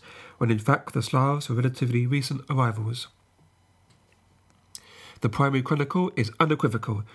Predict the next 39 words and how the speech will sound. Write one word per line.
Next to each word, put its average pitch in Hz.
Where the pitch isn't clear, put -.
that 113
the 113
founders 160
of 131
Kievan 127
Rus 156
were 127
of 107
Scandinavian 147
origin, 117
and 123
this 131
is 135
the 131
accepted 160
view 156
by 135
historians. 120
In 113
the 104
wider 147
European 143
context, -
this 139
makes 139
sense, -
because -
it -
occurred 156
at 127
a 110
time 143
when 113
Vikings 139
were 131
active 147
in 117
many 143
parts -